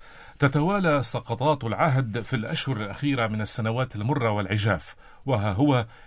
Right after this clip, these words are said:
يفجر القنابل الدخانية بنفسه وفي وجهه بالذات، غير آبه بارتداداتها على لبنان واللبنانيين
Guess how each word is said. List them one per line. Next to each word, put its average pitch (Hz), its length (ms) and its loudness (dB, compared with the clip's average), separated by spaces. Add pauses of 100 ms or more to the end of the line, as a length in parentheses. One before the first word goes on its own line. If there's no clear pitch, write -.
(200)
يفجر 135 560 2
القنابل 123 460 0
الدخانية 110 520 0
بنفسه 123 600 0
وفي 117 280 -2
وجهه 120 360 0
بالذات، 104 500 2 (300)
غير 113 320 2
آبه 110 400 0 (240)
بارتداداتها 117 800 0
على 101 220 0
لبنان 104 380 0
واللبنانيين 104 760 0